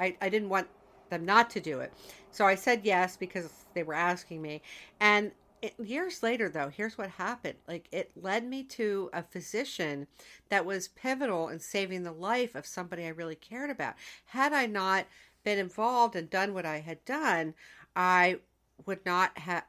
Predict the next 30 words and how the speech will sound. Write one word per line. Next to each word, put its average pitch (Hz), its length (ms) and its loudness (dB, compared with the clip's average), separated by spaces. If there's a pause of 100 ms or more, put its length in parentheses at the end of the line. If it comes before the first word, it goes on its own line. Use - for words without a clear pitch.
(120)
who 214 160 -2
knows 185 240 -2
what 151 140 -8
could - 100 -16
have 156 100 -8
happened. 151 300 -8
It - 140 -16
might 156 180 -6
have 160 80 -10
been 151 120 -12
disastrous. 165 680 -8
And 170 160 -6
then 175 160 -4
even 170 300 -8
years 170 320 -8
later, 208 640 0 (540)
thy 202 480 2
connections 233 960 -2
with 185 240 -2
the 196 100 -2
different 214 440 -4 (140)
physicians 196 840 -2
that 165 360 0
I 170 440 -2
connected 175 420 -6
with 165 160 -8
for - 120 -12
years 160 380 -8
through 170 200 -10
the 160 180 -6